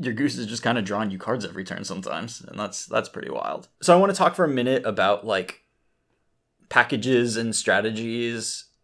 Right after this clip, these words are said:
that maybe this format gets opened up to, um, by these bans.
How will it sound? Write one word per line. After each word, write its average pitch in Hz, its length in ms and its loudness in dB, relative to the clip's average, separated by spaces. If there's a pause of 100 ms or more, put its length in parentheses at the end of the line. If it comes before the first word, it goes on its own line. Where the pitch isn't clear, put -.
(160)
that 104 200 2
maybe 101 540 -4 (1080)
this 110 240 -4
format 104 320 0
gets 98 220 -4
opened 104 280 -2
up 92 180 -2
to, 160 260 -2 (300)
um, 90 340 -6
by 92 220 -2
these 95 200 -6
bans. 120 540 -6